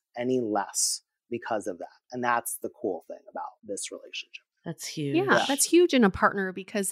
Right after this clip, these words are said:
Speaker 3: they want you for not who you are just today, but they want you for the journey of who you will become in the future. And we all know with anybody, anybody could get laid
Speaker 2: Mm-hmm.
Speaker 3: off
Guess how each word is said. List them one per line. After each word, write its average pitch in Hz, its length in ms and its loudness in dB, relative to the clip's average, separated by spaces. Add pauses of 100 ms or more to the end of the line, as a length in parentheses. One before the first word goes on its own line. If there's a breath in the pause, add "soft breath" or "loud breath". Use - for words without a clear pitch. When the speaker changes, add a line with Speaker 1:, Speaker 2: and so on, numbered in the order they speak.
Speaker 3:
they 240 340 0 (180)
want 220 400 0
you 214 160 -2
for 185 420 -4 (140)
not 226 420 4
who 220 140 -8
you 185 200 -4
are 185 400 2
just - 300 0
today, 170 560 -2 (140)
but 185 100 -2
they 185 140 0
want 190 260 2
you 180 160 -6
for 170 580 -4 (300)
the 180 120 0
journey 202 420 4
of 156 100 -8
who - 120 -8
you 180 180 -6
will 170 140 -2
become 175 380 -2
in 165 60 -2
the 165 80 -6
future. - 380 -4
And 185 180 0
we 247 140 4
all 320 140 8
know 170 340 -2 (100)
with 202 260 6 (100)
anybody, 208 720 6 (120)
anybody 220 320 8
could 214 140 -4
get 180 160 -2
laid 175 220 -2
Speaker 2:
Mm-hmm. 170 80 6
Speaker 3:
off 403 160 8